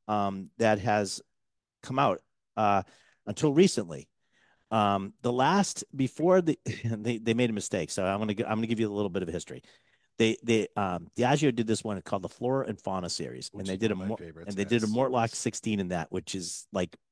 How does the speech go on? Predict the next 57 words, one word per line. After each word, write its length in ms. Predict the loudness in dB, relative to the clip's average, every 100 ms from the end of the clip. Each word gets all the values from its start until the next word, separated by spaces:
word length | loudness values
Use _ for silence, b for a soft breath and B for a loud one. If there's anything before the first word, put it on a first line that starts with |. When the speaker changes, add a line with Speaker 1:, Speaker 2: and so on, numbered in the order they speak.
| _
Speaker 1:
as 100 | 0
somebody 200 | 2 2
said, 240 | 4 2 2 b b b -2
"You 100 | 2
can 120 | 4
only 160 | 4 2
choose 240 | 0 0
one 200 | 0 0
whiskey." 320 | -2 -4 -8 0
That 220 | 0 0
would 140 | -4
be 160 | -6 -8
it 100 | -8 -12 -8
for 100 | -6
me, 220 | -6 -10 _ _
just 180 | -8 -8
for 80 | -10
me. 160 | -16 _ b b b b _
That 220 | 2 2
would 120 | 2 0
be 180 | -2
it. 100 | -2 -2
I 120 | 2
have 240 | 4 2
a, 40 | 0
still 220 | 0 0
have 80 | 0
a 40 |
couple 220 | -2 -4 -2
bottles. 400 | -2 -2 -4 -6
I'm 200 | -8 -6
very 20 |
Speaker 2:
Sorry, 200 | 2 4
go 80 | 4
ahead. 80 |
Speaker 1:
stingy 540 | 2 0 0 2 2 2
about 220 | 2 0
how 200 | 2 2
I 100 | 2
drink 280 | 0 -6 -4
that, 240 | -4 -4 -6
uh, 300 | -8 -6 -8 -10 -20 b b
but 100 | 2
I 80 | 2
do 100 | 4
Speaker 2:
Can't 20 | 2
Speaker 1:
have 60 | 2
a 20 |
Speaker 2:
get 60 |
Speaker 1:
couple 140 | 0 0
Speaker 2:
those 60 |
Speaker 1:
bottles 240 | 2 2 0
of 40 |
Speaker 2:
anymore. 80 | -6
Speaker 1:
that. 240 | -8 _ 2
So 300 | 4 4 2 _ _ _ _ _ _
then 520 | 2 6 6 6 6